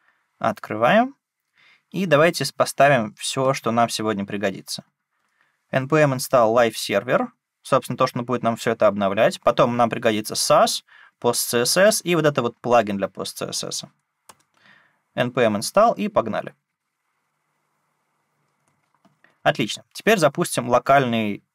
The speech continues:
live сервер. Отлично. Товары у нас появились. Давайте будем продолжать. Так, эм, рас-, расставим сначала классы. Класс page.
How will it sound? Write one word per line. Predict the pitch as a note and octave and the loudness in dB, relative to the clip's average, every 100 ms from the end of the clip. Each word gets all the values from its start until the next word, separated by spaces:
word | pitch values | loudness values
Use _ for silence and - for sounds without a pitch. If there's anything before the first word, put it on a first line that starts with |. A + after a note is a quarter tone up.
| _ _ - | _ _ -2
live | B2+ A2 | 2 2
сервер. | - G2 F2 - - _ _ _ _ _ _ _ _ _ _ _ _ _ _ _ | 0 -6 -8 -14 -18 _ _ _ _ _ _ _ _ _ _ _ _ _ _ _
Отлично. | C#3 C#3+ A2 - - _ _ _ | -4 -2 -4 -6 -14 _ _ _
Товары | A#2+ C3+ G3+ C#3+ | 2 4 6 4
у | |
нас | B2+ C3 | 2 0
появились. | - A#2 G#2+ F#2+ - - - - - - _ _ _ _ | 0 -4 -4 -6 -12 -18 -20 -20 -20 -20 _ _ _ _
Давайте | - C3+ D3+ | 2 2 2
будем | C3 B2 G#2+ G2+ - | -2 -2 -2 -6 -6
продолжать. | A#2+ A2+ A2 G#2 F#2 - - _ - | -4 2 2 2 -2 -8 -20 _ -2
Так, | G#2+ - - - - | -2 0 -8 -14 -4
эм, | - A#2 A2+ A#2 A2+ A2 | 2 4 6 4 0 -2
рас-, | - - | -6 -4
расставим | C#3+ D3 B3+ A3 | -2 0 2 2
сначала | C#3+ D#3+ C3 | 2 2 2
классы. | - A2+ G2+ - G2+ - _ _ _ _ _ _ _ _ _ _ _ _ _ _ | 2 0 0 -4 -10 -16 _ _ _ _ _ _ _ _ _ _ _ _ _ _
Класс | - C3+ G#2+ - - - _ _ | 0 4 4 2 -6 -8 _ _
page. | - F3 A3 A3+ - | -2 0 0 -2 -4